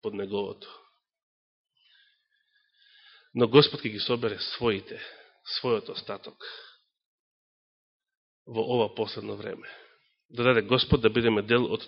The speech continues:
тој остаток. Во тој остаток ќе има и католици, и православни, и протестанти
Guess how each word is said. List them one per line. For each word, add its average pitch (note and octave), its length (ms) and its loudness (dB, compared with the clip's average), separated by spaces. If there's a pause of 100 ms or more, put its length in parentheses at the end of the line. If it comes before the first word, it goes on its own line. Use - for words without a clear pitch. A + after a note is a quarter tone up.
тој A2+ 260 -4
остаток. - 520 -2 (140)
Во A2 140 -2
тој A#2 240 2
остаток - 440 -2
ќе A2+ 160 -6
има A#2 200 0 (440)
и B2 120 -8
католици, A#2 640 -6 (340)
и A#2 140 -8
православни, G2 720 -10 (180)
и - 140 -14
протестанти G2+ 720 -16